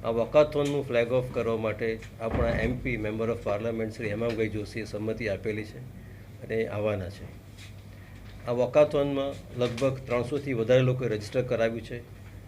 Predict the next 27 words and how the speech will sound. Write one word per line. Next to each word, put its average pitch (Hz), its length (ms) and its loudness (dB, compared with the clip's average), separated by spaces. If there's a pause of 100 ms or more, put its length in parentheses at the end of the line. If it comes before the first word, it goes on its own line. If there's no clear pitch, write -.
(440)
જે 120 160 2
અમને 120 240 2
ખાતરી 113 260 0
છે 131 180 -2
કે 131 60 -4
ઉત્સાહપૂર્વક 117 800 0 (560)
એમાં 113 400 0
જોડાશે, 110 480 0
એમાં 104 240 -6
ભાગ 101 300 0
લેશે. - 260 -12 (1000)
આ 143 180 2
વોકાથોનનો 147 680 2
આશય 110 400 0 (800)
સમાજમાં 123 680 2 (500)
વાસ્ક્યુલર 135 640 0 (440)
રોગોની 123 580 -2 (140)
જાગૃતિ 127 480 -2
ફેલાવવા 117 360 0
અંગેનો 113 300 -4
છે. - 240 -12 (800)
વાસ્ક્યુલર 139 640 2
રોગોની 127 420 -2
જો 120 140 -6
સમયસર 123 420 0
સાચી 113 420 -4
સારવાર 104 320 0